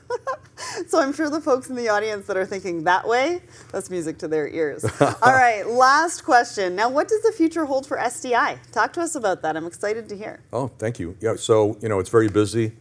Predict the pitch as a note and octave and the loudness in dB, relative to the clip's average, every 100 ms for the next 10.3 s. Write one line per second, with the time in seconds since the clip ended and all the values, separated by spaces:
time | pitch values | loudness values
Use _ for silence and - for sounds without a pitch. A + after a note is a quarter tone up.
0 | - F#3 F#3 G2+ G2+ A#2 G#2 - G2+ G2 | -16 -14 -6 2 6 6 6 2 2 0
1 | F#2 G2 G2 G2 - E2+ F2+ F#2+ F#2 F2 | -2 0 0 -2 -8 -10 -6 -4 -4 -6
2 | - - - A#2 A#2+ C3+ B2+ A#2 A2+ A2 | -12 -20 2 4 6 4 4 0 0 0
3 | A#2 - G#2 G#2+ A#2 G#2 F2+ F#2 F2 F#2 | -2 2 2 2 -4 -2 -2 -2 -2 -2
4 | G#2 - G2+ F#2+ F#2+ G2 G2 F#2 F#2+ F2 | -2 0 -2 0 -4 -4 -6 -6 -6 -2
5 | F2+ F#2 F#2 F2+ E2+ F2+ E2+ F2 E2 E2+ | -2 -2 -2 -4 -4 -6 -4 -4 -2 -4
6 | E2 - - - - F#2+ G2 F2+ - F2+ | -6 -18 -20 -16 -6 0 2 0 0 -4
7 | - F#2 F#2+ F2+ D#2+ F#2 F2 - - G2 | -2 -4 -4 -6 -8 -8 -8 -14 -8 -4
8 | F2+ F2 E2 - F2+ F2+ G2 F2 F#2+ F2+ | -4 -4 -8 -8 -6 -6 -8 -6 -6 -6
9 | F2+ - F#2+ F#2 F2+ F2+ - G2 F2+ - | -10 -8 -8 -8 -10 -10 -10 -12 -12 -10
10 | E2 D#2+ | -8 -8